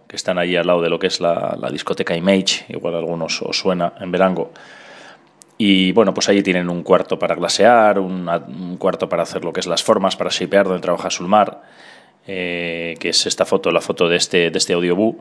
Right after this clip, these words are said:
él trabajando. Y, y, bueno, le he dicho que, que, que, que, bueno, que quería una tabla sencilla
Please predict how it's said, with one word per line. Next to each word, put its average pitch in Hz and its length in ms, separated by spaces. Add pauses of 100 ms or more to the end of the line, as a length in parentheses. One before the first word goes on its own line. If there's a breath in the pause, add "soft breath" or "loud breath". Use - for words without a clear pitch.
(420 loud breath)
él 90 180
trabajando. 98 560 (1000 loud breath)
Y, 104 540
y, - 20
bueno, 110 280
le 117 140
he - 20
dicho 131 300
que, 98 280
que, 87 340
que, - 480
que, - 120
bueno, 90 240
que 104 100
quería 113 300
una 113 180
tabla 104 680
sencilla 98 580